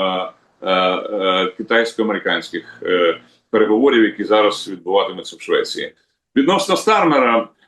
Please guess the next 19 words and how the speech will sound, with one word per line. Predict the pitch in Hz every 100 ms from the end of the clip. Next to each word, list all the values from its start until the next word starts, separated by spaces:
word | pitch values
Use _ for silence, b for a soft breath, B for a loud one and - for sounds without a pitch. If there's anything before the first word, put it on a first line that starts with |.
| -
мені | 160 208
здається, | 156 170 170 160
що | 156 151
тут, | 151 160 - -
е, | 127 123 120 110 - _ _ -
е, | 110
позиція, | 107 139 120 151 - 131 123 117 110 110
бу-, | 107 120 -
якою | 123 127 135 127
вона | 117 120
була, | 110 117 139
такою | 110 - 117
вона | 110 113 107
і |
буде. | 107 180 208 208 - _ _ -
Тобто | 120 127
це | - 143
означає, | 135 123 151 160 156 143
що | - - 127 120 113